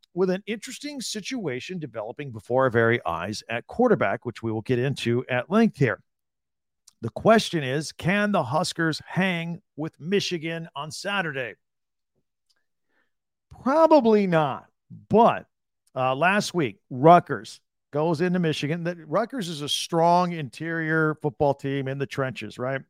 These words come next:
And they, uh, actually went into the Big House and they competed with Michigan in the trenches. In fact, it was a fourteen seven game at the half, and I think very respectable. And then,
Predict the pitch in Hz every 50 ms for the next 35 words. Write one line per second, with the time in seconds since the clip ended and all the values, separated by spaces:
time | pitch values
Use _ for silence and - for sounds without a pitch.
0 | _ _ - 139 139 143 143 147 147 147 147 151 151 147 135 156 165 170 170 165
1 | 165 - - 147 143 143 143 160 180 - - 190 180 165 180 196 214 202 185 165
2 | 156 123 160 156 127 143 151 165 196 190 - 151 147 156 170 - 156 120 - 160
3 | 208 233 233 196 156 131 123 135 143 - - 147 127 147 143 147 151 156 - -
4 | 156 190 214 - 151 117 - - 143 123 101 156 156 151 151 - 147 139 120 104
5 | - - 135 135 - - 139 135 131 - - 131 123 123 127 113 123 120 120 123
6 | 131 117 - _ _ _ _ _ _ _ _ _ _ _ _ _ _ - 131 143
7 | 143 - 131 117 151 208 240 202 147 151 156 - - _ _ _ _ _ _ _
8 | 143 147 156 151 147 143 143 143 180 185 139 139 147 165 160 131 151 175 180 180
9 | 165 151 147 143 131 - - - 185 220 226 - - 131 143 147 160 165 170 170
10 | 170 165 160 156